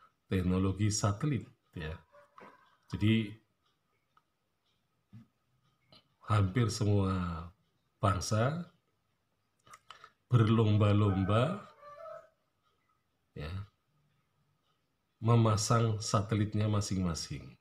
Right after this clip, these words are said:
Jadi, pemasangan satelit di angkasa ini merupakan suatu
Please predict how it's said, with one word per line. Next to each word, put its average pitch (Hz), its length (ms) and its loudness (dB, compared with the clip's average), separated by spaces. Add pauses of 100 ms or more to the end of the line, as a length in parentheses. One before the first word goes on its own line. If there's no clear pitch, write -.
(1700)
Jadi, 123 320 -2 (160)
pemasangan 104 720 2
satelit 117 560 0
di 98 160 2 (560)
angkasa 107 880 -2 (640)
ini 101 320 0
merupakan 120 640 -2
suatu 95 720 -4